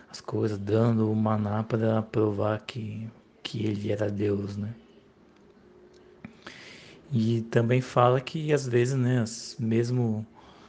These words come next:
Deus mostrando os milagres, fazendo os milagres, às vezes o nosso coração se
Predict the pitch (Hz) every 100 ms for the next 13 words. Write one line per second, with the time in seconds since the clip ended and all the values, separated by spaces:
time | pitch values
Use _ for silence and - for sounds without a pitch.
0 | - - _ - 113 104 104 107 104 -
1 | 113 113 113 101 101 117 120 110 101 -
2 | 110 104 110 113 117 120 110 107 117 123
3 | 117 113 117 120 123 123 - - 120 120
4 | - 120 123 - - 127 123 117